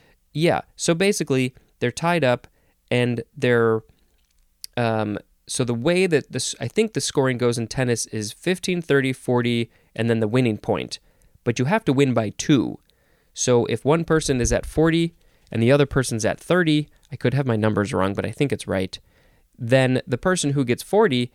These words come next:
if they get one more point, they win 'cause they've won by two points. But if they're both at forty, then one person has to get two additional points to,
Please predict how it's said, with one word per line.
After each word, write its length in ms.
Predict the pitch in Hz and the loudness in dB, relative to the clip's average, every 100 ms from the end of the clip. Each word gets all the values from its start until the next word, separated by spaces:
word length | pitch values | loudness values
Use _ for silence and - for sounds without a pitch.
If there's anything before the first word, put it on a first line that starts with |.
| - | -6
if 80 | 123 | 0
they 140 | 147 | 2
get 120 | 131 | 2
one 180 | 123 139 | 2 0
more 180 | 131 117 | 2 0
point, 380 | - 160 127 - _ - | 0 0 0 -8 _ -12
they 220 | 104 123 | -2 0
win 460 | 113 151 117 113 117 | 2 4 2 0 -4
'cause 160 | - 110 | -4 0
they've 140 | 117 | 0
won 200 | 113 117 | 2 0
by 100 | 104 | 0
two 220 | 95 - | -2 -6
points. 480 | 101 156 113 90 - - _ _ _ _ 131 117 | -2 0 0 -2 -8 -14 _ _ _ _ -20 -4
But 440 | 175 147 104 - - _ _ _ _ _ _ _ _ _ _ _ _ _ _ _ - - | 0 2 0 -8 -12 _ _ _ _ _ _ _ _ _ _ _ _ _ _ _ -20 -10
if 140 | - 127 | -4 0
they're 120 | 117 | 0
both 380 | 110 156 202 175 | 2 4 4 2
at 100 | 104 | -4
forty, 520 | - 101 92 92 113 _ _ _ _ _ _ | -2 -2 -2 -6 -8 _ _ _ _ _ _
then 480 | 110 113 131 127 127 _ _ _ - | -4 2 2 2 -2 _ _ _ -12
one 480 | 104 127 170 190 | -2 0 2 0
person 500 | 175 190 175 113 104 - _ | -2 -2 0 -2 -2 -6 _
has 320 | - 147 156 | -4 -2 -2
to 140 | - 127 | -2 0
get 280 | 127 117 _ _ | 0 -2 _ _
two 340 | - 170 170 - | 0 2 2 0
additional 500 | 113 156 160 127 113 | -2 0 0 0 -2
points 580 | - 135 104 98 - - _ _ _ _ _ | 0 0 0 -2 -8 -10 _ _ _ _ _
to, 520 | - 131 120 117 113 | -2 2 2 2 -2